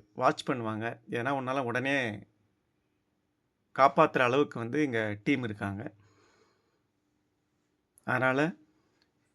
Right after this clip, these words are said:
யாராவது வந்து குடும்பத்தோட இல்ல நண்பர்களோட ஒரு நாளோ இல்ல இரண்டு நாளோ போகணும்னு நினைச்சீங்கன்னா,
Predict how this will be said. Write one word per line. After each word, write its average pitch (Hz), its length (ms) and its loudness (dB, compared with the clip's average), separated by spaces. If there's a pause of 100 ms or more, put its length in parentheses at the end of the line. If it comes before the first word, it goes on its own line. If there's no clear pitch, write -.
(100)
யாராவது 151 440 8
வந்து 143 260 6 (760)
குடும்பத்தோட 160 460 2 (600)
இல்ல 135 120 -2
நண்பர்களோட 131 560 4 (500)
ஒரு 139 240 0
நாளோ 151 300 6
இல்ல 147 200 4
இரண்டு 139 260 0
நாளோ 135 260 6 (1400)
போகணும்னு 139 420 4
நினைச்சீங்கன்னா, 113 400 -4